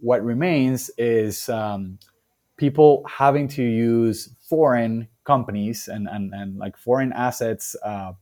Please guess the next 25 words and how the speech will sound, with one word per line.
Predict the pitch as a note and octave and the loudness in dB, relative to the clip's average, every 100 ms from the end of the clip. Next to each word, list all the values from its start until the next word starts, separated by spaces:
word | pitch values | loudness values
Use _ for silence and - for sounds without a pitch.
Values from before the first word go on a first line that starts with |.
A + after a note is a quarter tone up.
| _ _ _ _ _ - - | _ _ _ _ _ -20 -16
that, | A2 A2+ A2 | -2 -2 0
that | A2 | -2
need | A2 A#2+ A2+ | 0 -2 -4
to | |
be | A2 A2 | -6 -6
held. | A2+ A2+ A2 G#2 _ _ _ _ _ | 0 0 0 -4 _ _ _ _ _
Uh, | A#2+ A2 G#2 | -4 -4 -4
so, | A#2+ | -2
for | B2 | 0
example, | B2 A2 G#2 | 2 0 0
they, | G2+ G2+ | 0 0
they, | G#2 G2+ - G2+ | 0 -2 -6 -6
we, | A2+ G#2+ | -4 0
we | A#2 | 0
talk | A#2+ A#2 | 2 4
about | A2 | 4
the, | G#2 | 0
the | G#2 G#2 | -2 0
use | G#2+ G#2 | 0 -2
of | G2+ | -4
U | G#2+ G2 | -4 -4
S | |
dollars | G#2 G2 G#2 | -4 -4 -6
in | G#2 | -2
cash. | C#3+ G2 F#2+ | 0 0 -4